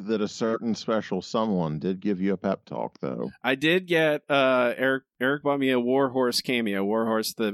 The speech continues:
Speaker 2: independent professional wrestler. Uh, it did make me laugh very hard when I woke up
Speaker 1: <laughs>
Speaker 2: in the fir-, first thing that happened in the morning. On my,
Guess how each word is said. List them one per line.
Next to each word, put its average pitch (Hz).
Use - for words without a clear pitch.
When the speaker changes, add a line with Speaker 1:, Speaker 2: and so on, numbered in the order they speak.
Speaker 2:
independent 113
professional 113
wrestler. 101
Uh, 101
it 135
did 165
make 175
me 160
laugh 147
very 139
hard 117
when 113
I 117
woke 135
up 135
Speaker 1:
<laughs> -
Speaker 2:
in 139
the 143
fir-, -
first -
thing 151
that 147
happened 127
in 123
the 123
morning. 123
On 135
my, 135